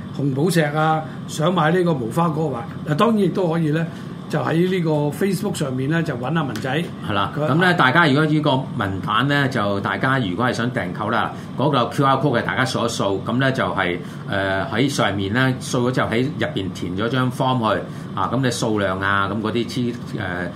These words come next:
Speaker 2: 同埋相關資料。噉呢，就會有專人呢，就係同你聯絡嘅。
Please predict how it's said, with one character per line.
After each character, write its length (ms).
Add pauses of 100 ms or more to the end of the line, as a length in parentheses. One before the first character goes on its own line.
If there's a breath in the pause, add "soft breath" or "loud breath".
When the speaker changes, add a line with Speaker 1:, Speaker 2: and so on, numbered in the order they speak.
(140)
Speaker 2:
同 100
埋 60
相 200
關 140
資 220
料。 240 (420 loud breath)
噉 140
呢， 160
就 440
會 300
有 260
專 200
人 160
呢， 120
就 120
係 120
同 140
你 60
聯 260
絡 160
嘅。 80